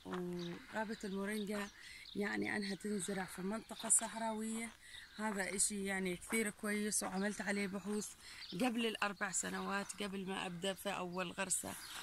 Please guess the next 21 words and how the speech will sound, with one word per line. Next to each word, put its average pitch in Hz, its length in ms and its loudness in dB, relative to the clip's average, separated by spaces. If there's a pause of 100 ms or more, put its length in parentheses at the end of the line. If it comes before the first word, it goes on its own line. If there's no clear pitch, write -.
(160)
منها. 175 340 4 (440)
الآن 269 420 8
موجود 247 420 4
زي 220 200 2
ما 233 100 4
انتم 220 180 -2
شايفين 214 600 2 (200)
غابة 202 300 6
المورينجا. 180 640 4 (460)
غابة 240 400 6
المورينجا، 220 720 2
آه، 185 520 0 (340)
بيجي 220 240 2
عندي 202 300 0
زوار، 190 520 4
بحب 185 340 -2
أعرفهم 202 600 -2 (400)
على 202 520 4 (280)
فوائد 214 560 2 (260)
شجرة 190 440 2
المورينجا. 175 580 4